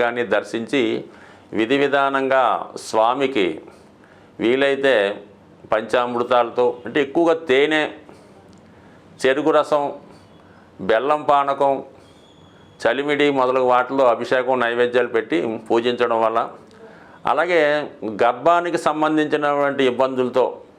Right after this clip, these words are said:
మరి స్త్రీలకు ఎక్కువగా సంతానం కలగకపోవడం, కలిగిన సంతానం చాలా బలహీనంగా ఉండడం, అలాగే వివాహంలో సమస్యలు, ఇవన్నీ కూడా ఒక విధమైనటువంటి సర్పదోషం ద్వారా జాతకులకి ఏర్పడడం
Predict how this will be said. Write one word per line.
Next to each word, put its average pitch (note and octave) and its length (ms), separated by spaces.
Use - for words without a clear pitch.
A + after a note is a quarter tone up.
మరి A2 200
స్త్రీలకు C3+ 460
ఎక్కువగా B2 360
సంతానం B2+ 500
కలగకపోవడం, A#2+ 600
కలిగిన C#3+ 300
సంతానం C#3 380
చాలా C3 160
బలహీనంగా B2+ 560
ఉండడం, A#2+ 260
అలాగే D#3 240
వివాహంలో D3+ 540
సమస్యలు, B2 480
ఇవన్నీ A#2+ 360
కూడా B2+ 160
ఒక A#2 160
విధమైనటువంటి C#3 440
సర్పదోషం C3+ 680
ద్వారా B2 240
జాతకులకి A2+ 640
ఏర్పడడం A2 400